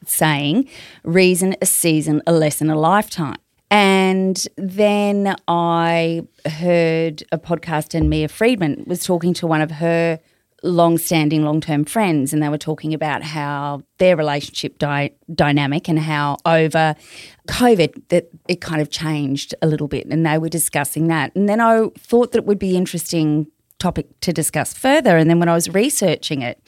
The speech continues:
it came up that it was an anonymous quote. And then it came up that it was a poem,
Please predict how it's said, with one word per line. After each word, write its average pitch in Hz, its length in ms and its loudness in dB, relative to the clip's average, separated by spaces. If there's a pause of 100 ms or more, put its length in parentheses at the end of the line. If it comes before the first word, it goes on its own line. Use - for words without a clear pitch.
(180)
it 220 100 4
came 214 240 0
up 170 140 0
that - 100 0
it - 140 -2
was 175 240 -6
an 180 100 2
anonymous 180 560 2
quote. - 540 -12 (520)
And 226 180 6
then 233 160 4
it 220 100 -2
came 220 280 -4
up 208 220 -2 (140)
that 202 200 -2 (140)
it 208 100 0
was 214 120 -2
a 196 40 -6
poem, 202 720 2